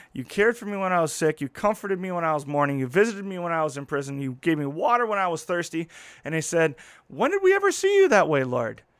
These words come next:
And he said, "Anytime you did one of these things for one of my children, you did it for me."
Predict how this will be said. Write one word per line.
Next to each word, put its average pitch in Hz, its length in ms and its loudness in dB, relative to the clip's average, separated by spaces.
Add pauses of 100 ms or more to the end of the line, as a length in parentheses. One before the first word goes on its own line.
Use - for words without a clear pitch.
(420)
And 123 140 -10
he 123 80 -6
said, 120 480 -4
"Anytime 139 720 -2
you 127 120 -8
did 123 140 -4
one 139 160 -4
of 135 60 -6
these 165 220 -8
things 139 360 -8
for - 140 -12
one 110 160 -10
of 131 60 -10
my 135 160 -6
children, 175 580 0
you 127 120 -10
did 110 180 -8
it 113 100 -14
for - 140 -14
me." 131 320 -10